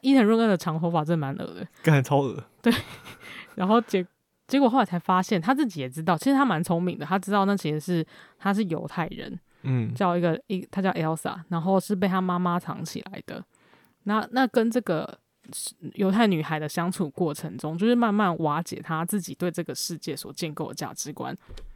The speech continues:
Speaker 1: 因为他原本是一个非常虔-，非常，呃，虔诚的纳粹男，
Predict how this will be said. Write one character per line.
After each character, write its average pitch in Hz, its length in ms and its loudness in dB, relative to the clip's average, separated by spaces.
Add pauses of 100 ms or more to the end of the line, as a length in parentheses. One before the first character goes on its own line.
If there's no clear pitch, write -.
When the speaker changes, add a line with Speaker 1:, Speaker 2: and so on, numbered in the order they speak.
(200)
Speaker 1:
因 - 120 2
为 254 40 2
他 262 100 4
原 190 240 2
本 170 200 2
是 185 240 0
一 156 80 -4
个 160 140 -4
非 - 120 -6
常 151 140 -4
虔-， - 180 -12 (400)
非 202 160 -2
常， 151 480 -6 (520)
呃， 156 240 -4
虔 185 260 0
诚 196 180 0
的 160 100 -4
纳 175 200 -2
粹 165 220 -4
男， 135 220 -10